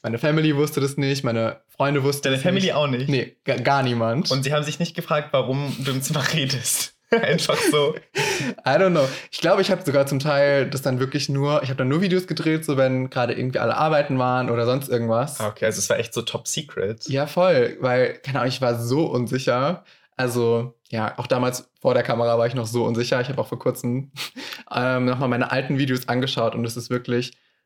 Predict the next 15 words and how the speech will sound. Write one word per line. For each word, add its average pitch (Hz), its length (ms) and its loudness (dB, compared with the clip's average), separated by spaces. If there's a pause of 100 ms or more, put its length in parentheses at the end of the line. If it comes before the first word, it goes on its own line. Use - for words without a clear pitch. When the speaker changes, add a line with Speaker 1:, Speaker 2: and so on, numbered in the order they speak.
(240)
Speaker 1:
crazy. 123 640 2 (140)
Also, 120 340 0 (100)
keine 127 200 -2
Ahnung. 120 340 0 (240)
Ich - 80 -4
war 123 160 2
so 151 220 2
ein 135 240 -2
unsicherer 131 760 -2
Mensch 123 460 -2
und 123 140 -2
auch 110 80 -6
irgendwie 117 400 -2 (420)
ganz 110 220 -8
anders. 117 480 -4